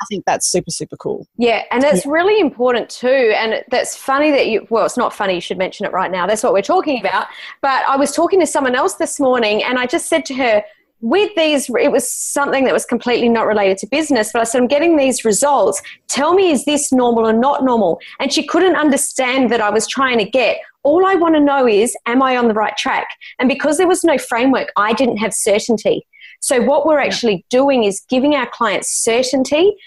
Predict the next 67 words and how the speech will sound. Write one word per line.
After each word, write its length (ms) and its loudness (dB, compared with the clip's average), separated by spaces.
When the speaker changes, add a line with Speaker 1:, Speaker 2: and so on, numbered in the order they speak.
Speaker 2:
that 200 0
they're 100 2
like, 220 0
"Okay, 280 -2
cool, 300 2
I 180 -4
understand 480 0
where 120 2
I'm 120 -2
at 220 -2
to." 200 2
Because 280 0
when 200 2
they 120 4
don't 240 -2
have 120 0
certainty, 560 0
that's 240 -2
when 100 2
the 80 2
wheels 300 2
will 60 2
start 320 -2
to 60 -6
wobble. 280 2
And 100 2
that's 180 -2
when 100 2
they'll 100 2
be 80 2
like, 160 0
"You 80 2
know 100 2
what? 300 0
I 80 0
don't 100 2
know 120 2
what's 240 -2
going 260 0
on 140 0
here. 240 2
I 60 -2
don't 220 -2
understand 560 0
what 100 2
I'm 180 0
doing. 360 2
I'm 120 0
out 200 -2
of 100 -2
here." 220 0
Because 380 0
when 220 0
we're 80 2
Speaker 1:
Yep. 100 0
Speaker 2:
going 320 2
and 80 2
implementing 540 2
new 220 2
things 440 -2
that 140 0
are, 220 0
that 120 0
we've 120 2
never 200 2
done 360 2
before, 480 0